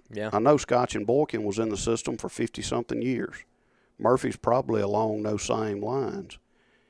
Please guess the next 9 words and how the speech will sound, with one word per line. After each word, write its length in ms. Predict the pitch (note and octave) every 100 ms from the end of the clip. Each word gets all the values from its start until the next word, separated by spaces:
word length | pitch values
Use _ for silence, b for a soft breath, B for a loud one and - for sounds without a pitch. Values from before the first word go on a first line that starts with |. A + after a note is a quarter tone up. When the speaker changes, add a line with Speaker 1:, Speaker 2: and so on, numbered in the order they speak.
| _ _ _ -
Speaker 2:
After 300 | G2 - -
generation 680 | G2+ G2+ G#2+ G#2+ A2 C3 B2
of 120 | F2+
generation 640 | G2+ G2+ G#2 G2+ - A#2
of 100 | G#2
generation, 640 | G2+ G2+ G#2+ B2 C#3+ B2 A#2+ _ _ -
things 280 | F#2+ G2 -
change. 560 | C#3+ D3+ G2+ - -
Speaker 1:
Mm-hmm. 220 | G#2+ G2+